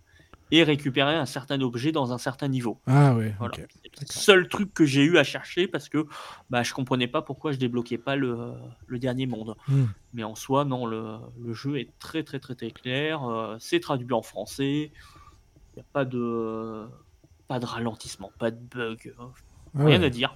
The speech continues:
Speaker 2: Super
Speaker 1: On est
Speaker 2: clean,
Speaker 1: sur
Speaker 2: quoi.
Speaker 1: un, pour moi, un, un jeu vraiment, bah, quasi parfait. Il y a peut-être le, le style visuel qui va en rebuter, euh, certains, mais bon, pour, euh,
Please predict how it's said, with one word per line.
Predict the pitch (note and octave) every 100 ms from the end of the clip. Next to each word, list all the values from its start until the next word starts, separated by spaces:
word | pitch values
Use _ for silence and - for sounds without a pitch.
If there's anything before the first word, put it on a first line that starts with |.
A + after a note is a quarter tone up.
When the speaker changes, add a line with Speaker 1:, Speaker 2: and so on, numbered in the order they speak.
| -
Speaker 2:
Super | - C#3 D3+
Speaker 1:
On |
est | C#3
Speaker 2:
clean, | C#3
Speaker 1:
sur | C3
Speaker 2:
quoi. | B2
Speaker 1:
un, | A#2+
pour | B2+
moi, | C3 D3+ D#3
un, | C3 A#2+ A#2+ A#2+ A#2 A#2 A#2+ - - - - - -
un | C3+
jeu | C3+ C3+ E3
vraiment, | C#3 C3+ D3+ D#3 D3+ A#2+
bah, | A2+ A2+
quasi | D#3 C#3 D#3
parfait. | D#3+ - - C#3+ D#3 - - - _
Il | B2
y |
a |
peut-être | B2 D#3 D3
le, | D#3 D3+
le | D3+ D3+
style | - D#3+
visuel | C#3+ D#3+ D3+ E3 F3+
qui | F3 C3+
va | C3+
en |
rebuter, | B2+ B2+ C#3 C#3+ D3+
euh, | C3+
certains, | B2+ C#3+ - F3 E3
mais | C3
bon, | B2+
pour, | C#3+ B2 A#2+
euh, | A2+